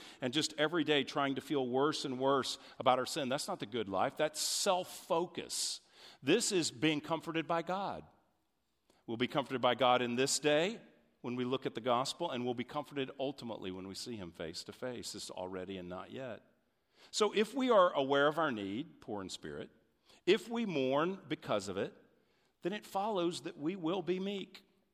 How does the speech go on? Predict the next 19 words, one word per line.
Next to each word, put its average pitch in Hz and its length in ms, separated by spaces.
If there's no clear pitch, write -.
"Blessed 147 360
are 165 60
the 147 80
meek, 151 260
for 120 240
they 131 460
shall 123 600
inherit 110 560
the 113 140
earth." 110 400
Meekness 143 480
is 104 340
certainly 90 960
not 92 180
a 85 40
value 80 640
in 85 100
our 80 80
culture. 95 520